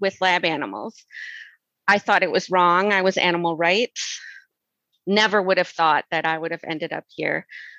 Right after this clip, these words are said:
But we all had to take a vet tech course in lab animal. And that's where I started learning more about research and that it has to be done. And if it has to be done, it should be done by someone like me,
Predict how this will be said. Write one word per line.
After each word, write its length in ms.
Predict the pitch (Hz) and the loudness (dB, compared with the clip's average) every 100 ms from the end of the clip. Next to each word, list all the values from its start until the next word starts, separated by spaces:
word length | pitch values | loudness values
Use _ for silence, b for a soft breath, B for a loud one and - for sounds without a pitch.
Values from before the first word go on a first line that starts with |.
| _ - | _ -2
But 140 | 208 | 0
we 140 | 226 214 | 4 6
all 180 | 214 | 6
had 300 | 240 226 202 | 4 2 0
to 120 | - 190 _ _ | -2 -8 _ _
take 260 | - 214 190 | -4 -2 -2
a 60 | 196 | 0
vet 240 | 190 - | 0 -2
tech 220 | - 254 - | -4 -4 -4
course 520 | 190 160 190 - - _ | -10 -8 -8 -12 -20 _
in 200 | - 175 | -4 -2
lab 260 | 175 233 202 | 0 0 2
animal. 540 | 175 151 151 156 220 _ _ b b b b _ 190 | 0 -2 -4 -6 -8 _ _ b b b b _ -2
And 500 | 180 175 175 175 165 180 _ _ | 0 0 0 -2 -4 -12 _ _
that's 280 | 196 254 - | -2 -2 -2
where 100 | 226 | 0
I 100 | 196 | 0
started 480 | - 202 190 185 160 | -2 -4 -2 -2 -4
learning 520 | 190 220 208 185 180 | -4 -4 -4 -4 -6
more 240 | 180 175 175 | -4 -4 -2
about 400 | 175 160 156 - | -2 -2 -4 -6
research 800 | 202 226 - 165 117 87 - - _ B B B _ - | -10 -10 -10 -10 -10 -10 -10 -10 _ B B B _ -4
and 440 | 180 170 165 165 - - _ 208 | 0 2 2 0 -2 -14 _ 2
that 120 | 190 | 2
it 120 | 180 | 2
has 320 | 254 269 - | 0 0 -2
to 80 | - | -8
be 160 | 190 180 | -8 -4
done. 460 | 190 190 165 156 | 0 2 2 0
And 200 | - 180 | -2 -4
if 140 | 185 - | -4 -6
it 100 | 208 | -8
has 340 | - 220 - | -4 -4 -4
to 100 | - | -12
be 180 | 190 185 | -12 -6
done, 320 | 175 165 156 - | -2 0 -2 -4
it 120 | - | -10
should 140 | - - | -16 -10
be 120 | 190 | -2
done 320 | 180 175 180 | 2 2 2
by 160 | 180 170 | 0 -2
someone 480 | - 185 170 165 160 | -4 -4 -2 -2 -4
like 180 | 143 - | -8 -2
me, 460 | 185 170 113 208 | 2 2 0 -8